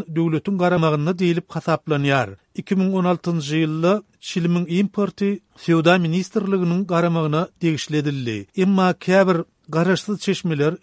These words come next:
ministrligiň temmäkini ýurda getirmek işini amala aşyrman, çilimi daşardan getirýän şirketler bilen işleşýänligini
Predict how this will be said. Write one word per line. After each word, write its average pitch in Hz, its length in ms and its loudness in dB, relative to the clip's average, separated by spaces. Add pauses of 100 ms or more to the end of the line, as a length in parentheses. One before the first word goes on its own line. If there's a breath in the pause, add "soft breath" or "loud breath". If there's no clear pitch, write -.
(140)
ministrligiň 185 840 0
temmäkini 170 840 0 (260)
ýurda 165 320 0
getirmek 190 480 0
işini 170 300 -2
amala 160 440 0
aşyrman, 143 720 -2 (200)
çilimi 170 540 -2 (140)
daşardan 170 480 0
getirýän 180 580 0 (200)
şirketler 175 720 -2
bilen 190 340 0
işleşýänligini 170 920 -2